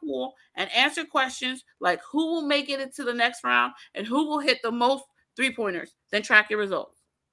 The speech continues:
Download the DraftKings Sportsbook app now. Use promo code T P P N. Okay, it's running right down on your screen.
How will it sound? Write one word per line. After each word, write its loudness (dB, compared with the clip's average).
Download 10
the -2
DraftKings 2
Sportsbook -4
app -2
now. -2
Use -12
promo -2
code -4
T -4
P -6
P -6
N. 2
Okay, 0
it's -14
running -2
right 2
down 4
on -2
your -4
screen. -6